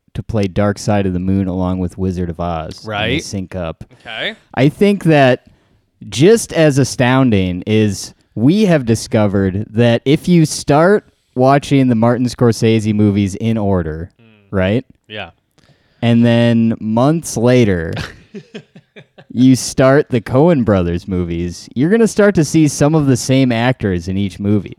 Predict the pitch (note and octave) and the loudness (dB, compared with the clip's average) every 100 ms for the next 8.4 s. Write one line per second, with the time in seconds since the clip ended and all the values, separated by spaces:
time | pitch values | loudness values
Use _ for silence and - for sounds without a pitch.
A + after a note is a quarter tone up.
0 | - C#3+ A#2+ F#2 _ - D3+ E3+ D#3+ - | -8 -4 -4 -6 _ -10 -8 -6 -8 -8
1 | A2 - A#2+ C3 _ _ D#3 A3 C4+ C#4+ | -12 -10 -12 -14 _ _ -6 -2 -2 -2
2 | A3+ F#3 - G#2+ F2+ - G3+ A3+ F#3+ D#3 | -2 -4 -4 -4 -4 -4 -6 -4 -2 0
3 | D#3 - C#3 C#3 B2+ A#2+ C3 D3+ C3 G2 | -2 -4 -10 -10 -10 -6 -4 -4 -6 -8
4 | - - C3+ C#3+ E3 D3+ D3 D#3+ G3 A#3 | -12 -10 -4 0 0 0 0 -2 -4 -8
5 | _ _ _ C#3+ C#3 - G#3 G#3 - D#3+ | _ _ _ -6 -6 -4 -2 -2 -2 -2
6 | - B2 A2+ A#2 E3 F#3 F2+ - - - | -2 -2 -2 -2 -2 -4 -6 -10 -18 -20
7 | _ _ _ _ - _ _ - - - | _ _ _ _ -20 _ _ -20 -20 -2
8 | G#2+ G#2 D#2 | 0 0 -2